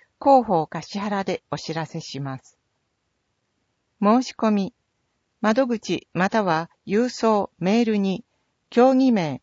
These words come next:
種別、氏名、住所、年齢、性別、電話番号、団体種目はチーム名を記入し、各締め切り日までに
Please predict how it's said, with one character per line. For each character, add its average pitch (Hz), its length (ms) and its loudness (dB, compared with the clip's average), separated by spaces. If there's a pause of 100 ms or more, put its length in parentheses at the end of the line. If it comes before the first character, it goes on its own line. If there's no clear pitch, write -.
(160)
種 202 180 -2
別、 220 460 -4 (160)
氏 254 220 -4
名、 175 320 -2 (160)
住 247 240 0
所、 139 340 -6 (200)
年 226 320 2
齢、 214 280 -2 (140)
性 233 300 2
別、 214 420 -4 (260)
電 240 220 4
話 254 140 2
番 233 260 0
号、 139 380 -4 (420)
団 254 240 2
体 262 240 -2
種 247 140 0
目 214 260 2
は 151 300 -2
チ 233 160 -4
ー 262 80 0
ム 269 120 2
名 202 220 0
を 139 160 -4
記 147 220 -8
入 170 240 -2
し、 - 300 -12 (500)
各 240 420 -2
締 - 160 -4
め 247 140 2
切 269 160 -6
り 254 60 -4
日 226 120 0
ま 175 160 0
で 156 160 -6
に 147 240 -6